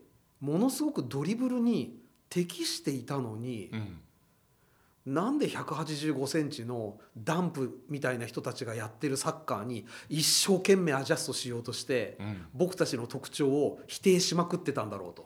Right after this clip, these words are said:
Speaker 2: ほら、だからスラムダンクに学べですよ。<laughs> 宮城リョータ、ね、「チビの生きる道はドリブルだろう」っていうね。
Speaker 1: ありましたね。
Speaker 2: ね、ええ。両親なんですよ。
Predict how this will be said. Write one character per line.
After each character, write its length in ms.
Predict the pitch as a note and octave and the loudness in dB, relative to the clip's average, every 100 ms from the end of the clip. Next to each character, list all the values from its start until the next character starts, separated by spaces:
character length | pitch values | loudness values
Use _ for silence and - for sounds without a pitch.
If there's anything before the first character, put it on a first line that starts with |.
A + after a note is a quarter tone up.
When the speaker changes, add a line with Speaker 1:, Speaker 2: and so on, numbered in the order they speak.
| - | -14
Speaker 2:
ほ 100 | F#2 | -10
ら、 120 | E2+ E2+ | -10 -8
だ 100 | F2 | -10
か 140 | E2 | -10
ら 80 | D#2 | -10
ス 160 | - A#2 | -8 -4
ラ 160 | A#2+ | -4
ム 100 | C#3+ | -4
ダ 160 | C#3+ D3+ | -2 -2
ン 80 | D3 | -2
ク 120 | A2 | -8
に 100 | E2+ | -10
学 280 | E2 F#2 G#2+ | -10 -8 -4
べ 80 | D3+ | -2
で 100 | D#3 | -4
す 180 | - | -6
よ。 200 | F#2+ E2+ E2+ - - A#3 | -8 -10 -14 -16 2 4
<laughs> 320 | A3+ - - | 6 4 2
宮 280 | G#2+ C3 B2+ | 0 2 2
城 140 | A2+ | 0
リ 80 | A2 | 0
ョ 160 | C3 B2+ | 2 0
ー 20 | |
タ、 320 | A#2+ G2 E2 - - _ _ | 0 -2 -2 -10 -20 _ _
ね、 160 | G#2+ B2+ | -8 -4
「チ 200 | A2+ A3 | -2 0
ビ 120 | G#3 | 0
の 140 | D3+ A2+ | 0 -2
生 120 | A2+ | -2
き 100 | G3 | -2
る 100 | E3+ | 0
道 240 | A#2 - | -2 0
は 80 | G#2+ | -2
ド 160 | G2 G#2 | -2 -2
リ 140 | C#3 | 0
ブ 80 | F3+ | 2
ル 120 | G#3 | 2
だ 140 | G#3 G#3+ | 4 6
ろ 140 | E3+ | 6
う」 100 | - | 4
っ 20 | - | -2
て 80 | F#2+ | -6
い 80 | |
う 40 | E2+ | -2
ね。 340 | B2 A#3 - - - - - - | -2 -2 -4 -14 -18 -18 0 6
Speaker 1:
あ 160 | E3 F#3 | 8 10
り 120 | B3+ | 10
ま 160 | C#4 | 10
し 160 | D4 - | 10 8
た 160 | A3 F3 | 8 10
ね。 100 | G3+ | 12
Speaker 2:
ね、 60 | G#3+ | 12
え 1120 | G#3 G3 D#3 C3+ A#2 D3 C3+ A2 F#2+ D#2+ - | 12 12 12 10 6 4 4 4 0 -6 -12
え。 0 | - - - | -20 -20 -8
両 260 | A2+ A#3 C#4+ | 0 2 2
親 240 | - D#3+ | 2 2
な 120 | B2+ | 2
ん 60 | A2+ | 2
で 60 | G2+ | -2
す 140 | A2 | -4
よ。 380 | F#2+ E2 D2+ | -4 -4 -6